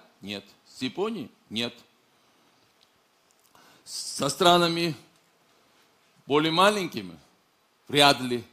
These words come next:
потому что для этого не нужна всеобщая мобилизация всей российской экономики. То есть единое, с кем Россия может полномасштабно воевать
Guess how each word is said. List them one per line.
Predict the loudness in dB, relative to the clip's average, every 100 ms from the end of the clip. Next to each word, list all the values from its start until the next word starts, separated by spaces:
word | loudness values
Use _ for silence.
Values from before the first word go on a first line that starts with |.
| _
потому | -8 -4 -4
что | -4 -2
для | 2
этого | 2 0
не | -6 -6
нужна | -6 -8
всеобщая | -6 -6 -6 -6 -6
мобилизация | -6 -4 -4 -4 -4 -4 -6 -8 -10 _ _ _ _ _ _ _
всей | -4 0
российской | 0 0 -4 -8 -6
экономики. | -6 -6 -8 -10 -12 -18 -18 _ _ _ _ _ _ _ _ _ _ _ _ _ _ _ -8
То | -6
есть | -4
единое, | -2 -2 -2 -2
с | -6
кем | -6 -6 -4
Россия | -6 -6 -4 -4 -4 -14 _ -10
может | -6 -6 -8 -16 _
полномасштабно | -4 -2 -2 -4 -8 -8 -8
воевать | -8 -6 -2 -4 -4